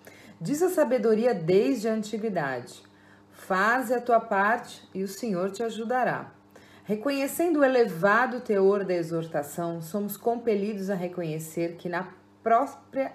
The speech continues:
aquisição de títulos profissionais, o homem é o filho que se esforça durante alguns anos para que o pai lhe confira um certificado de competência através dos professores humanos.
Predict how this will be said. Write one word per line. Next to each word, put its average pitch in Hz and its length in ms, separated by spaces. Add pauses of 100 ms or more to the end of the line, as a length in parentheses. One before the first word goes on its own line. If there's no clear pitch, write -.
aquisição 160 880 (340)
de 180 160
títulos 214 720
profissionais, 180 1400
o 262 60
homem 262 580 (440)
é 240 120
o 277 100
filho 285 460
que - 80
se - 140
esforça 190 600
durante 190 400
alguns 214 360
anos 180 400 (320)
para 233 180
que 320 140
o 370 160
pai 180 280
lhe 233 120
confira 202 520
um 226 80
certificado 196 800
de 160 140
competência 175 880 (340)
através 165 500
dos 180 120
professores 185 640
humanos. 180 800